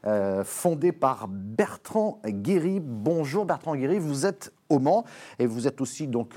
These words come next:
l'éditeur, comme je le disais, de cette box Mon Hosto Rigolo.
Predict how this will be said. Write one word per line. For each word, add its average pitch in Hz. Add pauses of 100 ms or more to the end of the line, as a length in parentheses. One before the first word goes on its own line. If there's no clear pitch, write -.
(120)
l'éditeur, 127
comme 120
je 123
le 120
disais, 123
de 117
cette 110
box 135
Mon 113
Hosto 127
Rigolo. 127